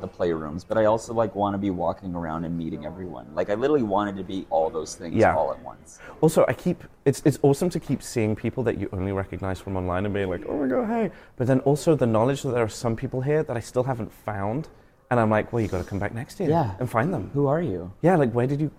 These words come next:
Speaker 2: where are you?
Speaker 1: Where did you come
Speaker 2: I've
Speaker 1: from?
Speaker 2: been looking, and also, I thought I'd be a huge target, like, easy to spot,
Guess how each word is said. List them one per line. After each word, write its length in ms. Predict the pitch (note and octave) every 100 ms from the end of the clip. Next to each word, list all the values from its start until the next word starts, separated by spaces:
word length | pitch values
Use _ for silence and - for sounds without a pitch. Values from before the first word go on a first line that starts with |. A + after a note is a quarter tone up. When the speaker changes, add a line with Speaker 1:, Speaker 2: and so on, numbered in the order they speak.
| -
Speaker 2:
where 180 | B2 D#3+
are 140 | G3+
you? 220 | E3 D2 - F#2+
Speaker 1:
Where 180 | F#2
did 120 | A#2+ B2+
you 80 |
come 180 | A#2+ D3
Speaker 2:
I've 80 | C3+
Speaker 1:
from? 80 | D#3
Speaker 2:
been 60 | D#3
looking, 280 | D#3 E3 - - - E3+
and 80 | F3
also, 520 | G3 G3 D#3+ B2 A2+ - - _ _ -
I 100 | F#3+
thought 180 | E3 C#3
I'd 120 | C#3
be 120 | A#2+
a 40 |
huge 580 | G2 - C3+ A#2 - - - _
target, 500 | - B2+ B2 F2+ -
like, 240 | A2 G2 -
easy 300 | D3 C#3+ B2+
to 100 | -
spot, 400 | - - G2+ -